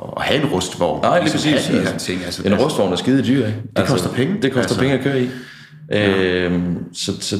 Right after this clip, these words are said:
Speaker 2: derfor er der selvfølgelig også nødt til at gå noget den anden vej.
Speaker 1: Mm.
Speaker 2: Øh, sådan er det. Øhm, men, men som sagt, øh, kan vi levere et, et godt, altså en god ydelse,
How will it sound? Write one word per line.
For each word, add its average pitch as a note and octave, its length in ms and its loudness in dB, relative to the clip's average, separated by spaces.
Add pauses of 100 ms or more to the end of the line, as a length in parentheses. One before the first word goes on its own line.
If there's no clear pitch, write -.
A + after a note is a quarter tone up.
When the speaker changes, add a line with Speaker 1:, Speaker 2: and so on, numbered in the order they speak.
Speaker 2:
derfor A#2 260 0
er F#2+ 60 2
der F2 140 0
selvfølgelig A2+ 280 0
også G#2 120 -2
nødt G#2+ 120 0
til G#2+ 60 2
at F2+ 60 0
gå F#2 100 0
noget F2+ 180 2
den F2+ 80 -2
anden F#2+ 140 -2
vej. F2+ 140 -4 (400)
Speaker 1:
Mm. E2+ 200 -8 (120)
Speaker 2:
Øh, C2 260 -2
sådan A2+ 220 2
er G2 40 0
det. A2 120 -6 (560)
Øhm, D#2 720 -2 (1400)
men, F2 340 2
men E2 120 2
som - 180 -4
sagt, - 480 -2 (120)
øh, D#2+ 340 0
kan E2+ 140 -2
vi E2 60 2
levere E2+ 460 2
et, D#2+ 180 -6
et - 200 -6
godt, F#2 320 -2
altså E2+ 160 -2
en E2 120 0
god G#2 220 2
ydelse, G2 460 2